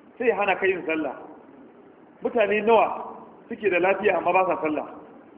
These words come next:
Mutane nawa suke da kuɗi ba sa yin zakka? Mutane nawa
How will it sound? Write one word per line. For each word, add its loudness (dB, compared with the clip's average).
Mutane 4
nawa 4
suke 4
da 4
kuɗi -2
ba 4
sa 4
yin 2
zakka? -4
Mutane 0
nawa 4